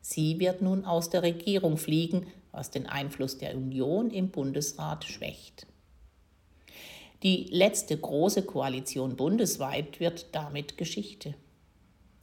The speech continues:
Althusmann hatte noch am Sonntagabend die Verantwortung übernommen und seinen Rücktritt vom Landesvorsitz erklärt.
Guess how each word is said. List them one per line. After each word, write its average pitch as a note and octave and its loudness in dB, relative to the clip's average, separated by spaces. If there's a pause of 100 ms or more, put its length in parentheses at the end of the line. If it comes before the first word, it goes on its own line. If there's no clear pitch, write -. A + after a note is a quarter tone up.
Althusmann E3 0
hatte F3 0
noch F3 0
am F3 0
Sonntagabend F#3 2
die F3 -2
Verantwortung E3 0
übernommen D#3+ 4
und F#3+ 0
seinen E3+ -2
Rücktritt - -4
vom E3+ 0
Landesvorsitz C#3 -4
erklärt. - -10